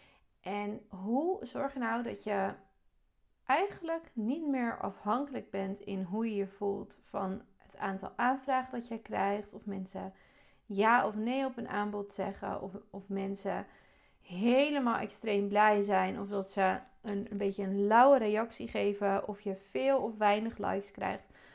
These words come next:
Hoe zorg je nou ervoor dat het intrinsiek vanuit jezelf komt? Daar ga ik het met je over hebben in deze podcast. Dit is een belangrijk punt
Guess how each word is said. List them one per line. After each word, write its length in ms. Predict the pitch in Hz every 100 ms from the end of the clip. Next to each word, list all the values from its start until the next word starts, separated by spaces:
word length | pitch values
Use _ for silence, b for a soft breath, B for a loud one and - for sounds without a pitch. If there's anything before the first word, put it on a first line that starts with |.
| B B
Hoe 180 | - 311
zorg 260 | 339 339 -
je 60 |
nou 220 | 320 285 -
ervoor 540 | - 247 - 233 240 214
dat 200 | - -
het 360 | 220 208 - _ b b b _ _
intrinsiek 720 | - 269 277 254 233 - 311 -
vanuit 380 | 269 233 233
jezelf 560 | 220 185 196 185 - -
komt? 520 | - - - - - _ _
Daar 220 | - 330 508
ga 160 | 359
ik 100 | 339
het 220 | 285 285
met 160 | 254 240
je 100 | -
over 220 | 202 202
hebben 260 | 190 185 -
in 220 | 196 185
deze 360 | 185 180 190 -
podcast. 1040 | - 403 - - 285 285 285 294 - - B B B B B B B B B _
Dit 160 | 240 247
is 120 | 294
een 160 | 302
belangrijk 600 | 254 233 269 359 311 -
punt 600 | - 254 359 508 - -